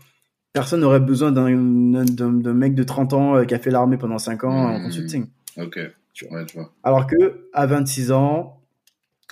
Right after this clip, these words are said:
Speaker 1: euh, je suis encore jeune deep,
Speaker 2: Mhm.
Speaker 1: <laughs> je suis encore malléable dans l'environnement consulting
Speaker 2: Mhm.
Speaker 1: et j'étais, j'étais, je pouvais rentrer en consulting.
Speaker 2: D'accord.
Speaker 1: Donc voilà, faut pas rater.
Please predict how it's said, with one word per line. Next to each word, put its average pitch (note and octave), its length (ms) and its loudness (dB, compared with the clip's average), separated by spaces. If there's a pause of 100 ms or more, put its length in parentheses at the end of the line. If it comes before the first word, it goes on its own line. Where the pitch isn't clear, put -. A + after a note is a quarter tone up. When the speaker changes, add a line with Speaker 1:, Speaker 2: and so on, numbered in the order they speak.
Speaker 1:
euh, B2 640 2
je A#2+ 60 -8
suis - 80 -2
encore C3+ 220 0
jeune C3 180 2
deep, C3 340 -4
Speaker 2:
Mhm. A2+ 100 -2
Speaker 1:
<laughs> - 1000 -2
je - 60 -14
suis E3 100 0
encore D3 260 2
malléable D3 420 2
dans C3+ 140 2
l'environnement B2+ 380 2
consulting A#2+ 440 -12
Speaker 2:
Mhm. F3+ 140 -10
Speaker 1:
et C3 60 -4
j'étais, C3+ 560 -2
j'étais, A#2 580 -4
je G#2+ 80 -16
pouvais A#2+ 200 -10
rentrer A2 180 -12
en G#2+ 40 -18
consulting. G#2 420 -18
Speaker 2:
D'accord. E2+ 340 -14
Speaker 1:
Donc B2 80 -4
voilà, A#2+ 340 2
faut B2+ 80 -10
pas F3 160 6
rater. F3 520 0